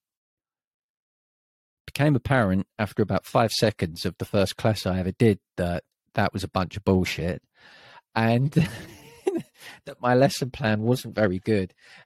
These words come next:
and that I literally didn't have a clue what I was doing as a teacher. So I had to change the narrative pretty swift there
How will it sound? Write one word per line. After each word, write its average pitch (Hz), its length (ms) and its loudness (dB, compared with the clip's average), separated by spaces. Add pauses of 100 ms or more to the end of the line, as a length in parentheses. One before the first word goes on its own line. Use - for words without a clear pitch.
and 131 240 2
that 139 120 4
I 143 140 4
literally 117 460 -4
didn't 95 200 -4
have 92 120 -2
a 92 60 -4
clue 95 280 -4
what - 120 -6
I 87 60 -4
was 90 220 -10
doing 92 260 2
as 87 120 -8
a 78 60 -10
teacher. 117 520 -2 (2500)
So 117 140 2
I 113 60 6
had 107 100 0
to 104 80 0
change 110 320 -2
the 98 80 -4
narrative 98 560 0
pretty 85 180 -4
swift - 480 -6
there 78 200 -6